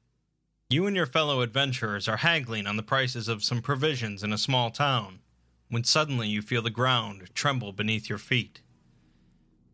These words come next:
The bustling noise of the market square dies down as the hair on your arms rises in tension.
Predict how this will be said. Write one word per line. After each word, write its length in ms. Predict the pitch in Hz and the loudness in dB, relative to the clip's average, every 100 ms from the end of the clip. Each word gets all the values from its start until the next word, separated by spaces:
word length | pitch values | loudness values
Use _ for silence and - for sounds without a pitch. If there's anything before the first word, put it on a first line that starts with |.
| - | -2
The 80 | 127 | 2
bustling 420 | 165 - 151 135 | 2 2 0 2
noise 260 | 139 131 | 2 0
of 80 | 117 | 0
the 60 | 110 | 0
market 380 | 120 123 123 - | 0 0 -2 -4
square 400 | - 135 127 107 | 0 2 2 2
dies 320 | 113 113 107 | 0 0 2
down 420 | 135 139 120 98 | 2 4 2 -4
as 140 | 95 | -8
the 80 | - | -4
hair 240 | 123 139 123 | 2 2 2
on 100 | 120 | 0
your 80 | 123 | 2
arms 380 | 135 127 107 101 | 2 2 0 0
rises 580 | 117 131 120 104 98 | 2 4 2 -2 -8
in 120 | 101 104 | -8 0
tension. 460 | 135 127 - 95 | 2 2 -2 -10